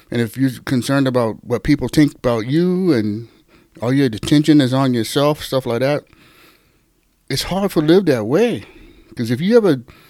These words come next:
a tendency to stare naturally, yeah, it's pretty normal, but what has to happen is you gotta simplify some things around you and, and on the surface and help yourself not stare at things.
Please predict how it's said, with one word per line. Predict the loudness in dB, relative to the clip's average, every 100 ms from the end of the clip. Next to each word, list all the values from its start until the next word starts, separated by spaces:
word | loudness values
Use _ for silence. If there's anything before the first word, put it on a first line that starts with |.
| _ _ -6
a | -4
tendency | 4 4 6 0 0 -2
to | -2 -6
stare | -2 -2 0 0
naturally, | -2 -2 -4 -6 -4 -4 -6 -12 _
yeah, | -10 -6 -4
it's | -4
pretty | -2 -2 2
normal, | 2 2 0 0
but | 0 -2 _ -20 _ _ _ _ _
what | -6
has | -2 -4 -4
to | -6
happen | -4 -4 0
is | 2 2
you | 0
gotta | -2 -2 -2
simplify | 0 0 2 0 0 -4
some | -4
things | -4 -2 -2
around | -2 -2 -2 0
you | 0 -2
and, | 0 -2 -4 _ _ _ -8
and | -2
on | 0
the | -2
surface | -4 0 2 2 -4 -6 -16 _ _ _ _ _ -20 _ -8
and | 0
help | 2 2
yourself | -2 0 2
not | 4 4 0
stare | -6 -4 -4
at | -6 -6
things. | -8 -8 -12 -14 -20